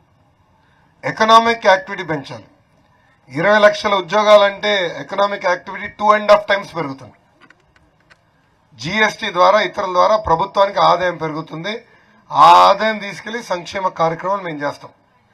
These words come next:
So అభివృద్ధి, సంక్షేమ రెండు తెలుగుదేశం పార్టీకి జోడెద్దుల బండి.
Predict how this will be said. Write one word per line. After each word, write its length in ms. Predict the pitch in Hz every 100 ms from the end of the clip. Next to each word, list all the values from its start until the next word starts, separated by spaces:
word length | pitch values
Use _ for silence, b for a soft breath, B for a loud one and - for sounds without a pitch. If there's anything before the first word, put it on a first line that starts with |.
| _ _ _ _
So 80 | - 139
అభివృద్ధి, 460 | 139 214 226 233 247 226
సంక్షేమ 360 | 196 202 214 208 175
రెండు 240 | 190 196 180 - b b b _
తెలుగుదేశం 560 | 170 190 202 196 202 160
పార్టీకి 320 | 180 180 190 196
జోడెద్దుల 440 | 160 185 185 170 160 135
బండి. 220 | 120